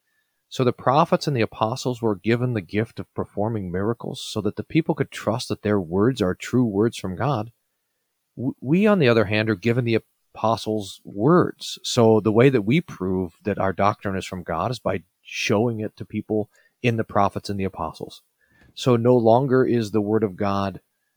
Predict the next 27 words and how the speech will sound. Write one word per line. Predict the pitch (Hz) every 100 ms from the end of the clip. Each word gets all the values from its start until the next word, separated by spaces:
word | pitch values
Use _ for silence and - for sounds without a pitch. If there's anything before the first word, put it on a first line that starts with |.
| _
um, | 95 90 85 82 - _ _ _
supported | - 120 - - 135 135 123
or | 107 95
demonstrated | 85 123 127 120 - - 107 110 98
by | 92 98 95 95
miraculous | 92 98 101 104 104 92
signs. | - - 92 98 90 - - - _ _ _ _ _
Uh, | 101 - -
w-, | 120 -
we, | - 113 110
we | 101 107 113
point | - 117 110
to | -
the | 98
scriptures, | 92 - 135 - - - -
the, | 101 -
w-, | - 101 - 101 104
which | 101
is | 101
the | 87
fullness | 98 - 110 101 92 - - _ _ _ -
of | 101 101 82
the | 104
Lord's | 98 98 95
revelation | 98 92 95 95 - 98 90 - - -
to | - 110 87
us. | - -